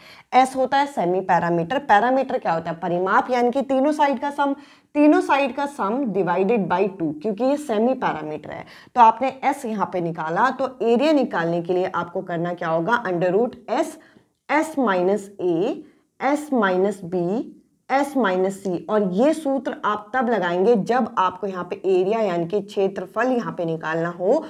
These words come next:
और क्षेत्रफल किस केस में निकालना हो, वो भी जब आपके ट्रायंगल के तीनों साइड दे रखे हो।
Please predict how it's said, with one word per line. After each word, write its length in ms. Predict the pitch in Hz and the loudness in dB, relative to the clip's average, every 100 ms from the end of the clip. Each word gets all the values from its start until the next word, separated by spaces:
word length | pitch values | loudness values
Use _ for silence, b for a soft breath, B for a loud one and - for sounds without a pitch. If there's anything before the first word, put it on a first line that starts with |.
| B B - | B B 0
और 100 | 233 | 0
क्षेत्रफल 640 | 233 262 247 277 311 311 | 2 2 2 0 0 -2
किस 280 | 294 339 349 | 0 -2 -2
केस 320 | 277 214 208 | 0 0 2
में 100 | 214 | 0
निकालना 380 | 190 180 165 170 | 0 0 -2 -2
हो, 380 | 170 202 359 294 | -2 2 2 2
वो 180 | 180 185 | 2 2
भी 180 | 226 226 | 4 2
जब 300 | 185 185 - | 2 0 0
आपके 320 | 160 - 202 | -4 -2 -6
ट्रायंगल 400 | 185 147 156 160 | -4 -4 -2 -4
के 100 | 165 | -4
तीनों 420 | 156 151 269 453 | -4 0 2 2
साइड 300 | - 165 147 | 0 -2 -2
दे 160 | - - | -6 -10
रखे 260 | - - | -14 -14
हो। 100 | 90 | -16